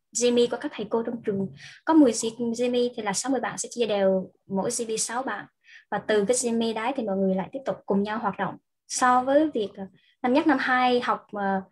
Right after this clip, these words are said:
học một lớp sáu mươi bạn nhưng mà lại sẽ tự học, ừm, tự hoạt động thì là đến năm hai, năm ba, năm tư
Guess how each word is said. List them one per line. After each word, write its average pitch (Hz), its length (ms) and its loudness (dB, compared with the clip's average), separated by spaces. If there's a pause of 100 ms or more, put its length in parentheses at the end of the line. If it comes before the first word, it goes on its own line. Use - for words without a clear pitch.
(180)
học 214 200 -6
một 202 140 0
lớp 226 180 2
sáu 285 160 -2
mươi 285 120 4
bạn 208 280 -4
nhưng 233 140 -8
mà 196 320 -4 (120)
lại 185 200 -6
sẽ - 180 -8
tự 202 140 0
học, 196 240 0 (260)
ừm, 190 500 0 (100)
tự 190 260 0
hoạt 196 180 -4
động 190 260 -6 (100)
thì 220 140 -6
là 202 160 2
đến 233 200 0
năm 269 200 2
hai, 262 240 -2
năm 247 140 -2
ba, 247 120 2
năm 254 200 -2
tư 254 120 2